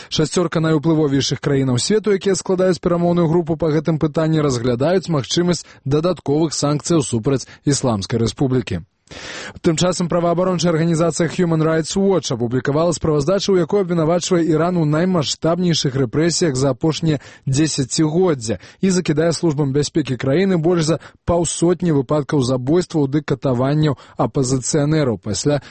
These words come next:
чэрвеньскіх пратэстаў супраць вынікаў прэзідэнцкіх выбараў у краіне. Тым часам іранскі суд асудзіў студэнцкага актывіста да васьмі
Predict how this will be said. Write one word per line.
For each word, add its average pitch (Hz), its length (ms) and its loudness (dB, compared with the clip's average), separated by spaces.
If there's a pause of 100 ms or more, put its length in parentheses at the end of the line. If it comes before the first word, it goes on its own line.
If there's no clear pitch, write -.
чэрвеньскіх 147 720 -2 (180)
пратэстаў 131 640 0
супраць 120 440 -2
вынікаў 127 340 0
прэзідэнцкіх 131 760 -2
выбараў 120 420 2
у - 40 -2
краіне. 131 560 -2 (600)
Тым 160 160 2
часам 170 320 0
іранскі 160 400 -2
суд 208 400 0
асудзіў 190 480 0
студэнцкага 170 640 0
актывіста 170 480 0
да 147 240 0
васьмі 139 480 0